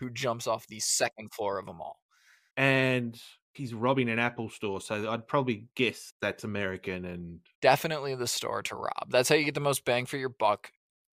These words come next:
Speaker 1: I'm not endorsing it, but I get it.
Speaker 2: This is why he should have stuck with Android.
Speaker 1: Why?
Speaker 2: But you'll see when we play the video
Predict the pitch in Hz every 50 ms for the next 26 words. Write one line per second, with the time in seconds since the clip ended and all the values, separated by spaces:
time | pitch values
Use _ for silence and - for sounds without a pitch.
0 | _ _ - - 117 113 104 104 101 110 - - 160 165 165 147 - - 165 156
1 | 156 151 - _ _ _ - 135 113 113 113 101 - - - 107 - - - -
2 | _ _ _ _ _ _ _ _ _ _ _ _ - 135 135 131 143 131 117 117
3 | 120 117 110 107 104 - - - 110 101 101 95 87 87 95 - - - 107 90
4 | - 90 87 87 90 92 90 80 76 71 - - - _ _ _ _ _ _ _
5 | _ _ _ _ _ _ _ _ _ _ _ _ _ - 104 85 80 - - -
6 | - 135 - _ _ _ _ _ _ _ _ _ _ _ _ - - 104 107 107
7 | 101 - - 147 135 107 101 98 98 - - 104 98 92 87 92 175 294